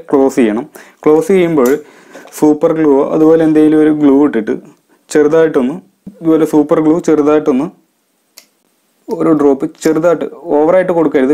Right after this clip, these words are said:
പിന്നീട് നമുക്ക് ബാറ്ററി അയക്കേണ്ടി വന്നു കഴിഞ്ഞാൽ അയക്കാൻ പറ്റില്ല. ചെറുതായിട്ട് super glue ഇട്ടിട്ട് ഞാനിതൊന്ന് ക്ലോ-, close ചെയ്യാണ്. ഇനി ഈ ബാറ്ററി ഞാൻ ഒന്ന്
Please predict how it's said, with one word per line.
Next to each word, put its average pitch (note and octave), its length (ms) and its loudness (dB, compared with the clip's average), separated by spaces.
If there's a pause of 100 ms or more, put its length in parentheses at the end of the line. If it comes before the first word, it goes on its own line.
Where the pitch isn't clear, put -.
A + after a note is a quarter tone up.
പിന്നീട് C#3+ 300 0
നമുക്ക് D3 220 -2
ബാറ്ററി C#3 300 0
അയക്കേണ്ടി C#3 340 0
വന്നു C3+ 160 -2
കഴിഞ്ഞാൽ A2 260 -4 (540)
അയക്കാൻ B2 280 0
പറ്റില്ല. G#2+ 240 -2 (420)
ചെറുതായിട്ട് D3 440 0 (100)
super D3 260 0
glue D3+ 160 4
ഇട്ടിട്ട് C3+ 260 -2 (160)
ഞാനിതൊന്ന് C3 360 -2 (160)
ക്ലോ-, D3+ 180 -4 (220)
close C#3 300 0
ചെയ്യാണ്. G2+ 220 -2 (3250)
ഇനി D3 120 4 (120)
ഈ - 20 2 (120)
ബാറ്ററി C#3+ 320 0
ഞാൻ C3+ 120 -2
ഒന്ന് C#3+ 120 -4